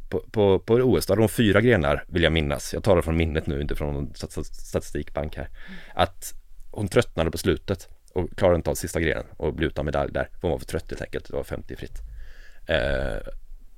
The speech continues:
och sen kom då det här Japan-O S tjugohundratjugoett där, där hon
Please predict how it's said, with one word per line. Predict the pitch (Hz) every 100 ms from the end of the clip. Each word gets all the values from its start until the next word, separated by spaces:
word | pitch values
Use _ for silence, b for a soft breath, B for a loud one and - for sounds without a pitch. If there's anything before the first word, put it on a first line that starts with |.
| - - - - - -
och | - 107 - - -
sen | - 110
kom | 147 139
då | 110
det | 80
här | 92 82
Japan-O | 87 95 - 76 76 71 73 80
S | 101
tjugohundratjugoett | - 76 - 98 - -
där, | 80 73 71
där | 85
hon | 73 76